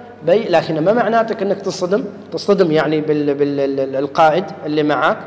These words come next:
آه، على كونه ما، ما مكنك. أنت ممكن أنك تمارس التمكين على الأقل في حدود ال-، ال-، ال-، البسيط.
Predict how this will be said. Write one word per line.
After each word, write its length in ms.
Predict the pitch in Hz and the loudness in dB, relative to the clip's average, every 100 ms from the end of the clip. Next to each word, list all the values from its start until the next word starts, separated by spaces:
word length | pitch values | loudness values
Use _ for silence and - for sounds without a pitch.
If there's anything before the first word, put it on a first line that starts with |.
| - - - - 151 | -16 -20 -20 -12 -4
آه، 220 | 143 143 | 0 2
على 140 | 156 | 0
كونه 280 | 156 180 170 | 2 2 4
ما، 280 | 175 180 175 170 | 2 0 0 -2
ما 100 | 170 | 0
مكنك. 420 | 170 160 160 190 190 | 0 0 -2 -2 -4
أنت 200 | 247 240 | -4 0
ممكن 540 | 233 196 233 262 233 | -2 0 0 2 2
أنك 220 | 208 202 - | 2 0 0
تمارس 460 | 190 226 233 214 | 0 2 2 -2
التمكين 460 | - 208 196 240 202 | -4 -4 -2 -2 0
على 180 | 196 247 | 0 0
الأقل 380 | 202 208 247 | 0 0 -2
في 120 | 214 208 | 0 -2
حدود 460 | 196 208 269 - - - - - 151 | -2 0 0 -2 -10 -18 -20 -10 -2
ال-، 220 | 175 185 | 0 2
ال-، 180 | 185 180 | 2 2
ال-، 180 | 180 170 | 0 -2
البسيط. 400 | 175 196 247 | 0 0 0